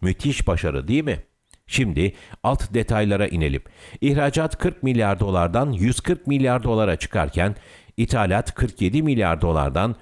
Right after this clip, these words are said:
yüz doksan dört milyar dolara çıkmıştı. Ama asıl önemli noktalara bakalım.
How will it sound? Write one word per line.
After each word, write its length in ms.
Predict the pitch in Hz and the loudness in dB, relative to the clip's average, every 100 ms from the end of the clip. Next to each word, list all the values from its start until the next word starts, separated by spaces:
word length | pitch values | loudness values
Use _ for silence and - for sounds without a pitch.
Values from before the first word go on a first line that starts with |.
| - | -2
yüz 300 | 95 139 123 | 0 0 -2
doksan 400 | 143 - 143 135 | -4 0 -2 0
dört 200 | 165 - | -2 0
milyar 360 | 160 147 139 135 | 0 2 2 2
dolara 340 | 131 123 117 | 2 2 0
çıkmıştı. 560 | - - 80 - 71 - _ _ _ _ _ _ - - | -4 -4 -6 -4 -8 -10 _ _ _ _ _ _ -20 -4
Ama 300 | 87 90 - | -2 -2 -2
asıl 320 | 104 - 92 - | -2 0 -2 0
önemli 440 | 87 87 101 123 | 0 0 0 0
noktalara 520 | 95 - 101 90 85 | 0 0 0 2 0
bakalım. 360 | 71 - 76 | -2 -2 -2